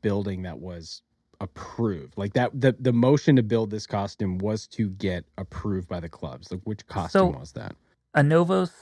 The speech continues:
Speaker 2: uh, it, it, this, uh, Anaheim Celebration twenty fifteen released that three hundred and fifty dollar Stormtrooper kit.
Speaker 1: Impossible
Speaker 2: And it's
Speaker 1: to beat.
Speaker 2: impossible to beat.
Speaker 1: Yeah.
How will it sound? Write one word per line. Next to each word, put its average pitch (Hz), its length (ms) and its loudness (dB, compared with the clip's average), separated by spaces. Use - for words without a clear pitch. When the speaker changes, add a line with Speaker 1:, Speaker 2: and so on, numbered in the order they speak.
Speaker 2:
uh, 127 440 6
it, 135 200 2
it, 127 400 2
this, - 240 -4
uh, 113 340 4
Anaheim 123 400 4
Celebration 113 540 2
twenty 113 240 0
fifteen 127 500 -2
released 110 400 -2
that 104 160 4
three 123 160 4
hundred 123 180 2
and 107 80 -2
fifty 104 220 -2
dollar 101 320 2
Stormtrooper - 580 -4
kit. 117 280 -8
Speaker 1:
Impossible 113 640 6
Speaker 2:
And 104 60 2
it's - 0 -
Speaker 1:
to 98 40 2
beat. 87 240 -2
Speaker 2:
impossible 104 800 4
to 92 60 -2
beat. 104 60 2
Speaker 1:
Yeah. 90 120 0